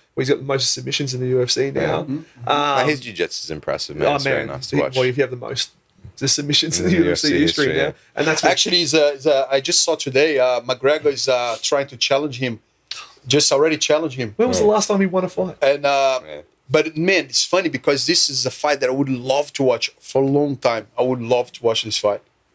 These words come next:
Speaker 1: The
Speaker 3: That'd be an
Speaker 1: Bronx will,
Speaker 3: amazing
Speaker 1: yeah,
Speaker 3: fight.
Speaker 1: jump on his back and choke him out.
Speaker 2: Probably.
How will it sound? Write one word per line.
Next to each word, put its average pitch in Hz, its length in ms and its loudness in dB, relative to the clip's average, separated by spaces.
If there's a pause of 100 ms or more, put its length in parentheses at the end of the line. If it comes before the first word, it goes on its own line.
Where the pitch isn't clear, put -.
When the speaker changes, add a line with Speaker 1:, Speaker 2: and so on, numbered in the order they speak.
(140)
Speaker 1:
The 143 100 -2
Speaker 3:
That'd 107 100 2
be - 60 6
an 117 40 8
Speaker 1:
Bronx 110 160 0
will, 113 80 2
Speaker 3:
amazing 110 260 -2
Speaker 1:
yeah, 165 100 0
Speaker 3:
fight. 147 80 -2
Speaker 1:
jump 156 220 -2
on 147 60 0
his 123 100 -4
back 139 260 -4
and 127 80 -8
choke 131 240 -4
him 120 100 -8
out. 131 220 -6 (380)
Speaker 2:
Probably. 104 300 0